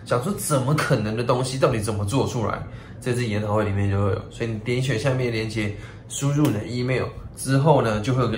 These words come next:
一，一个小时的影片。那这个影片呢，就是我的网络行销教练 Ryan，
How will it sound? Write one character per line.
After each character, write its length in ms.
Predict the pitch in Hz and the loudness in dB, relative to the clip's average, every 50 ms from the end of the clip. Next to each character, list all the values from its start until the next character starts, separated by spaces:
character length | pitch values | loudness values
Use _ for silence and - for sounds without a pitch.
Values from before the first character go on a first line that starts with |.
| 110 - | -6 -8
一， 160 | - 117 - - | -10 -10 -8 -6
一 120 | - 135 135 | -2 0 2
个 80 | 131 | 2
小 160 | 127 127 107 101 | 2 0 -2 -4
时 120 | - 120 | -4 -4
的 80 | 110 101 | -6 -6
影 220 | 107 120 110 101 | -6 -6 -6 -2
片。 300 | 98 143 165 151 - - - - - - - - - | 2 4 4 4 2 0 -6 -10 -14 -14 -12 -8 -4
那 120 | 123 120 120 | -2 -2 -2
这 100 | 123 131 | -2 -4
个 60 | - | -6
影 320 | - - - 117 110 107 | -6 -8 -8 -8 -8 -4
片 200 | 98 147 180 170 | 2 2 4 4
呢， 160 | 156 135 131 | 4 2 2
就 120 | 131 135 135 | 2 2 2
是 80 | 135 | 2
我 100 | 127 110 | 4 4
的 80 | 107 107 | 4 4
网 160 | 104 104 104 | 4 2 2
络 100 | 110 131 | 2 2
行 160 | 131 - 117 | 0 0 0
销 160 | 110 107 110 117 | 2 2 2 2
教 120 | 113 127 | 4 2
练 160 | 113 110 107 107 | 2 2 2 4
Ryan， 380 | 113 120 120 127 131 123 98 | 6 6 6 8 6 4 2